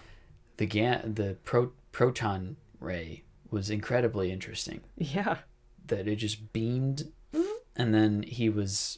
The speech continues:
Speaker 1: mentally still the same, that he, he was able to go back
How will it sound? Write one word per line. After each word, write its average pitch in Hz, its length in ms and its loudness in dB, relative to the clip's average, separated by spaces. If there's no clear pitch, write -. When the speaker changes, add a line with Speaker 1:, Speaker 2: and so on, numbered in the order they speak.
Speaker 1:
mentally 110 920 4
still 107 460 -2
the 107 140 -4
same, 107 400 -2
that 117 140 -4
he, 120 120 -2
he 117 120 4
was 117 220 4
able 117 340 0
to 120 160 -6
go 95 140 0
back 107 480 -6